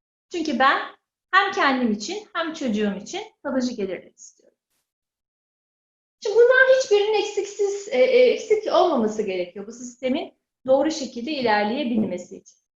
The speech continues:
Bu durumda şimdi siz sistemin neresinde görüyorsunuz? Sadece alışveriş mi yapmak istiyorsunuz? Yoksa benim gibi gerçekten kendi işinizin yanında yeni bir iş alanı mı yaratmak istiyorsunuz?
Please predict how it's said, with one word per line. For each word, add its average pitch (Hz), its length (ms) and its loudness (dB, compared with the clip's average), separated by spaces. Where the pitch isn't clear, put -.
Bu 508 140 4
durumda 359 720 4
şimdi 440 320 -2
siz 427 260 4
sistemin 403 760 -6
neresinde 349 560 2
görüyorsunuz? - 720 -6
Sadece 381 460 4
alışveriş 294 460 -2
mi 302 60 -6
yapmak 220 300 -4
istiyorsunuz? - 680 -14
Yoksa 294 760 2
benim 285 340 2
gibi 214 460 0
gerçekten 254 840 0
kendi 240 340 0
işinizin 262 540 0
yanında 254 720 -2
yeni 247 260 0
bir 262 100 -2
iş - 480 -6
alanı 226 280 2
mı 277 80 2
yaratmak 196 520 -2
istiyorsunuz? - 800 -20